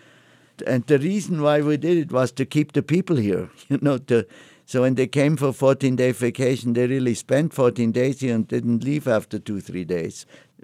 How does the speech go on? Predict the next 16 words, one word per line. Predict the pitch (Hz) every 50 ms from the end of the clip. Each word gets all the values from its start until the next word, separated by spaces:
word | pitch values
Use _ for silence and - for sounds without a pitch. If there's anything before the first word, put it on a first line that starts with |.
| - - _ -
The, | 135 135
the | 127 131 143 139
money | 139 139 143 147 170 196 190 185
part, | - - 123 139 139 143 147 147 - -
and | 123 120 120 - - - -
that | 135 135 151 160
was | 156 147 147 - -
kind | - 143 143 143 151 143
of | 131 104 - -
totally | 135 139 151 143 139 139 117
secondary. | - - - 117 117 - 147 147 135 - 135 131 135 156 175 175 151 _ - - - - - _ -
The | 139 127
primary | - - 127 135 139 160 190 196 180 160 143 135 131 123
thing | - 143 131 131 131
was | 127 123 127 117 -
to | - 135 131 127 110